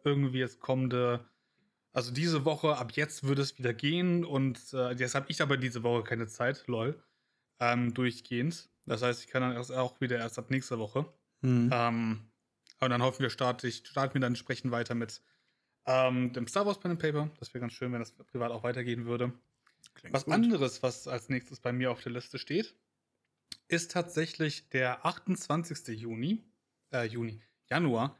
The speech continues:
Speaker 1: Ich bin schon wieder mitten im Jahr. Ich hab schon wieder ganz vergessen, dass Anfang des Jahres ist.
Speaker 2: Mhm.
Speaker 1: Ähm, der achtundzwanzigste Januar. Ähm, da werde ich wahrscheinlich bei meinen lieben Kollegen beim Soli, äh, entsprechend vielleicht dann,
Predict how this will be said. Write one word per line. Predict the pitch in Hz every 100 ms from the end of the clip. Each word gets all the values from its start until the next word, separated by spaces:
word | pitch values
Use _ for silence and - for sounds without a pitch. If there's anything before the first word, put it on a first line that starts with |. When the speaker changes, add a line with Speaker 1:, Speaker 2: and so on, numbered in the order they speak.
| _
Speaker 1:
Ich | -
bin | 120
schon | 120
wieder | 117
mitten | 117 117
im | 120
Jahr. | 117 117 107
Ich |
hab | 113
schon | -
wieder | 120 117
ganz | 127 -
vergessen, | 120 117
dass | 123
Anfang | 127 113 120
des | -
Jahres | 120 117 135
ist. | - _ -
Speaker 2:
Mhm. | 123 131 -
Speaker 1:
Ähm, | 127 123 120 - - - -
der | 117
achtundzwanzigste | 151 - 143 151 139 - 120
Januar. | 117 165 196 233 240 _ _ _ _ _ _ _ -
Ähm, | 143 139 139 135 135 139 -
da | 123 156 175 147
werde | 131 160
ich | 170 -
wahrscheinlich | 147 147 151 151 -
bei | 131 135 131 131 131
meinen | 127 127 123
lieben | 127 135 135 131 127 131 -
Kollegen | - 143 127 131 127 127 120
beim | 120 120 127
Soli, | 127 120 123 202 175 110 110 151 165 _ -
äh, | 120 117 120
entsprechend | 113 - 120 - 127
vielleicht | 120 123 113 -
dann, | 113 107